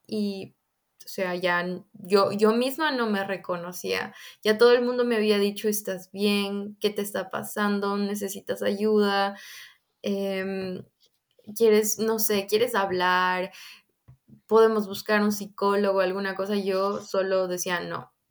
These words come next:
no, estoy bien, yo me siento bien, yo siento que lo que estoy haciendo está bien", y no. O sea, todo era no. Y ya en,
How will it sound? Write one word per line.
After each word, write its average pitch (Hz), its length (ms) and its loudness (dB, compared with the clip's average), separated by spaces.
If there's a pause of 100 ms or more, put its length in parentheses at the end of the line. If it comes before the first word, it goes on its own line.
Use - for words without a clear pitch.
(160)
no, 190 360 -2
estoy 190 380 -4
bien, 240 240 -2
yo 214 100 -2
me 190 100 -6
siento 180 360 -2
bien, 208 360 0
yo 202 100 0
siento 185 260 -6
que 180 100 -8
lo 180 120 0
que - 80 -20
estoy - 200 -6
haciendo 180 260 -8
está 190 240 -6
bien", 190 300 -8
y 175 120 -8
no. 180 460 -8 (680)
O 202 60 -10
sea, 180 200 -6
todo 185 180 0
era 175 160 -2
no. 196 260 -4 (640)
Y 214 420 -4
ya 214 560 0 (360)
en, 196 540 -6